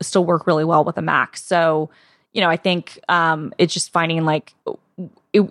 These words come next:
but it used to be easy, right? You would go to the Apple Store, you'd buy the Thunderbolt display, or you'd buy the, uh, what, whatever the, the model was before Thunderbolt, the, the light, um, wasn't Lightning, what, what was it?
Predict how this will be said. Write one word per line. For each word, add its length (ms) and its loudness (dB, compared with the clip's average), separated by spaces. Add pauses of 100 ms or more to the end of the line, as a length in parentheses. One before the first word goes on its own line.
(100)
but 180 0
it 80 4
used 220 2
to 60 -12
be 60 -2
easy, 300 0
right? 200 0
You 100 -4
would 160 0
go 100 4
to 80 -2
the 100 0
Apple 200 -2
Store, 160 -2
you'd 160 -4
buy 140 0
the 100 -4
Thunderbolt 400 0
display, 380 -2
or 100 0
you'd 160 -2
buy 180 2
the, 100 0
uh, 520 2
what, 340 -2
whatever 300 0
the, 180 2
the 100 -4
model 260 4
was 140 0
before 240 -2
Thunderbolt, 440 0
the, 220 2
the 100 2
light, 260 0
um, 280 -4
wasn't 240 -2
Lightning, 260 0
what, 160 0
what 240 0
was 160 -4
it? 140 -6